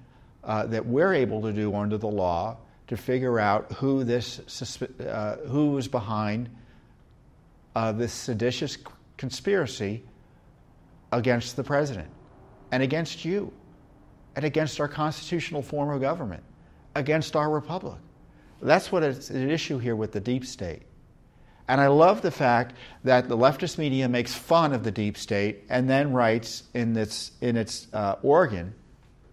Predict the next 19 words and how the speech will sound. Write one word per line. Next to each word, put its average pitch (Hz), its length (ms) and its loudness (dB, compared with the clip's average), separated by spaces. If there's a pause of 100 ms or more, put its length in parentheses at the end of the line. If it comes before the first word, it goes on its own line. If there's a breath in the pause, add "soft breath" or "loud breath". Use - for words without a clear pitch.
(300)
the 123 180 0
New 123 100 4
York 143 240 2
Times, 104 440 -4
its 104 180 -10
chief 139 240 -4
organ, 120 320 0
the 107 100 -2
New 110 120 -2
York 120 180 0
Times, 95 520 -8 (260 loud breath)
allows 120 380 4
an 131 80 -2
op-ed 120 560 0 (380 soft breath)
to 131 120 0
be 127 120 0
published 117 400 -2
that 120 120 -4
confirms 120 640 -2